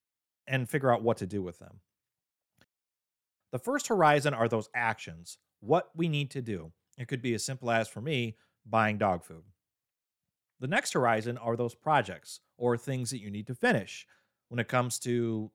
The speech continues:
work, for example, I have the Coach's Corner, where I have a litany of things to do I need for each episode in order for it to be complete. So that would be considered a project, would be one of those episodes. The next horizon above that are the areas of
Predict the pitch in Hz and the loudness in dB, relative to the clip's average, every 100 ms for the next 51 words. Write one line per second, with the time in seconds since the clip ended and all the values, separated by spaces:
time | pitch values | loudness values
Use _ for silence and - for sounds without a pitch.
0 | _ 117 254 180 - - _ _ 120 107 | _ 0 2 2 -2 -16 _ _ -4 -2
1 | 117 117 107 107 104 - 101 - - 233 | -2 0 0 0 -4 -8 -8 -6 0 2
2 | 113 95 107 104 104 - _ 120 123 104 | 2 0 0 0 -4 -10 _ -4 -2 -2
3 | 104 196 165 160 135 160 135 135 160 139 | -2 -4 -4 -6 -6 -8 -8 -4 -2 -2
4 | 110 113 127 135 123 - - 117 135 120 | -4 -8 -4 -4 -4 -10 -16 -10 -10 -2
5 | - 160 123 - 107 98 - 113 113 101 | 0 2 0 -4 -4 -6 -6 -2 0 -2
6 | - 110 - 107 107 - 90 - 92 - | -6 -10 -10 -12 -12 -12 -14 -10 -10 -12
7 | - _ _ 127 143 143 143 131 139 113 | -20 _ _ -6 -4 -4 -6 -6 -6 -4
8 | 98 - 127 110 92 87 95 90 104 95 | -6 -2 2 2 0 -6 -8 -6 -6 -6
9 | - _ - 123 113 101 92 - 113 95 | -10 _ 0 2 2 -2 -6 -6 -10 -10
10 | - 95 _ - _ _ _ _ _ _ | -16 -20 _ -20 _ _ _ _ _ _
11 | _ _ - 160 262 - 175 127 117 131 | _ _ -4 0 0 2 6 8 6 2
12 | 139 127 127 123 139 143 - 113 113 110 | -2 0 2 4 4 4 2 0 2 -2
13 | 131 147 190 175 135 | -6 -4 0 -2 -2